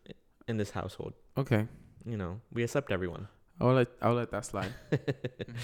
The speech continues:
Speaker 1: But we were watching Renfield, which is that movie, like, with the vampire, and I don't know. It, it was good, but I fell asleep halfway 'cause I just can't do it.
Speaker 2: Which movie?
Speaker 1: Renfield. I think it's called Renfield.
Speaker 2: Mm, haven't heard of it.
Speaker 1: Yeah. No, it's, it's, it was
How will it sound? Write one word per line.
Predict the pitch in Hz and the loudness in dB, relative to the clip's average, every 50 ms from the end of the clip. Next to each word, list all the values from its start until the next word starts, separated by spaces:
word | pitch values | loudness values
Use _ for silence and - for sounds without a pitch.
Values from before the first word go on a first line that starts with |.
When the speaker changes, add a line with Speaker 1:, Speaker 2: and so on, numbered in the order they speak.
| 113 110 113 - - - - - - | -8 -8 -10 -10 -12 -12 -14 2 4
Speaker 1:
But | 120 117 | 6 8
we | 107 123 | 8 8
were | 127 127 | 8 8
watching | 120 117 113 117 - - 139 143 131 120 - - - | 6 4 2 2 0 -2 -2 0 -2 -2 -6 -6 -2
Renfield, | - 95 95 95 - - 110 110 110 | 0 2 2 2 2 2 4 4 4
which | 104 104 98 - - - | 4 2 0 0 0 0
is | 95 92 - - | 0 0 -2 -2
that | - 92 90 85 - - 95 | -2 0 0 0 0 -2 -2
movie, | 95 90 82 92 90 | -2 0 0 0 -2
like, | 85 90 87 80 80 - - | -2 -2 -4 -4 -4 -4 -6
with | 87 - | -6 -4
the | 87 | -4
vampire, | 82 - 85 87 85 - - 90 78 80 82 85 85 | -4 -4 -4 -6 -6 -6 -6 -6 -6 -4 -6 -6 -6
and | 82 82 80 - - - - - - - _ _ _ _ _ _ _ _ - - - _ _ _ _ _ _ - | -6 -6 -8 -8 -10 -12 -12 -14 -16 -20 _ _ _ _ _ _ _ _ -20 -20 -20 _ _ _ _ _ _ -6
I | 95 | -4
don't | 95 90 | -2 -2
know. | 78 78 80 - - _ - | -2 -4 -6 -8 -12 _ -6
It, | - - - | -4 0 2
it | 156 | 2
was | 156 196 190 - - - - - 123 | 2 2 0 -2 -6 -8 -8 -4 4
good, | - 113 104 120 147 - - | 6 8 8 8 6 2 2
but | - 110 104 - - | 4 4 4 4 2
I | - 104 | 0 -2
fell | - - 110 98 | 0 0 0 0
asleep | 101 - - 92 92 - | 2 0 -2 -4 -4 -4
halfway | 87 90 - - 90 87 87 | -6 -8 -4 -2 -2 -2 0
'cause | - 90 82 | -2 -2 -2
I | 92 | -2
just | 87 - 95 - | -4 -4 -8 -10
can't | - - - 90 | -10 -8 -4 -2
do | 95 | -2
it. | 95 - - - _ _ - - - - - 117 | -2 -2 -4 -10 _ _ -20 -20 -20 -12 -2 4
Speaker 2:
Which | 110 120 143 151 - | 8 8 8 8 6
movie? | 185 190 214 269 294 285 - _ _ _ - - | 4 2 2 0 -4 -6 -10 _ _ _ -16 -6
Speaker 1:
Renfield. | - - - 190 185 - - 110 107 113 117 - - _ _ _ _ _ _ _ _ _ _ - - | -2 0 0 0 -2 -4 -4 -4 -4 -4 -6 -10 -16 _ _ _ _ _ _ _ _ _ _ -16 -14
I | |
think | - - 101 98 | -10 -8 -6 -6
it's | 92 | -6
called | - - 78 87 | -6 -8 -8 -6
Renfield. | 82 82 - - - - - - _ _ - 123 | -8 -8 -8 -10 -10 -12 -12 -16 _ _ -20 -18
Speaker 2:
Mm, | 113 107 104 107 120 - | -16 -16 -16 -16 -14 -12
haven't | 98 95 101 127 | -10 -10 -8 -8
heard | 107 98 95 | -8 -8 -8
of | 101 | -10
it. | - - - - - | -10 -12 -14 -12 -12
Speaker 1:
Yeah. | 87 95 - - | -12 -10 -10 -12
No, | 156 180 | -8 -8
it's, | - 226 - - | -8 -4 -4 -4
it's, | 285 - - - - - | -4 -4 -6 -10 -10 -8
it | - 233 | -6 -4
was | 277 330 - - | -4 -4 -6 -10